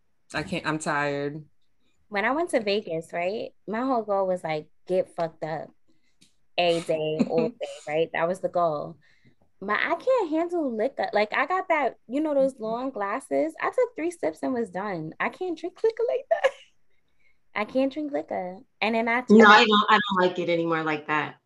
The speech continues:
Speaker 2: And then I had an
Speaker 1: Yeah.
Speaker 2: edible and I was fucking asleep. So, <laughs> but <laughs> I fell asleep. I'm like, "Yo, I can't."
Speaker 1: That's how you know you old. <laughs>
Speaker 2: Yeah, like, I was, I'm
Speaker 1: Liquor
Speaker 2: like,
Speaker 1: does nothing for you, and an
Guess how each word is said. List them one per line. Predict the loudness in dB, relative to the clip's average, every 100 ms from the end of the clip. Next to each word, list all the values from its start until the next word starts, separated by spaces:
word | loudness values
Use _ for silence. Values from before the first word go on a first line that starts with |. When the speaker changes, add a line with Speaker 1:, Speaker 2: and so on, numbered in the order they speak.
| _ _ _ -2
Speaker 2:
And | 0
then | 0
I | 0
had | 0
an | -2
Speaker 1:
Yeah. | -2
Speaker 2:
edible | -4 -4 -4 -2 -4 -6 -2
and | -2 -2
I | -2 -4
was | -4 -8
fucking | -6 -6
asleep. | -6 -6 -4 -4 -8 _ _ _ _ _ _ _ 0
So, | 0 -2
<laughs> | 4
but | 4
<laughs> | 4 2 4 4 4 -2 _ -20 -20 _ -2
I | 2
fell | 2 2
asleep. | 0 4 4 4
I'm | 0 -2
like, | -4 -4 -8
"Yo, | -2 0 0
I | 0 -4
can't." | -4
Speaker 1:
That's | -2 4
how | 8
you | 10 12
know | 10 8
you | 6 4
old. | 4 4 2 0 -6 -8
<laughs> | -10 -4 -2 -2 0
Speaker 2:
Yeah, | 2 2 2 0 0
like, | 0 0
I | 0
was, | 0 -2
I'm | 0 4
Speaker 1:
Liquor | 4 4
Speaker 2:
like, | 4
Speaker 1:
does | 2
nothing | 2 0 -2 -2
for | -2
you, | -2 -2 -2
and |
an | -4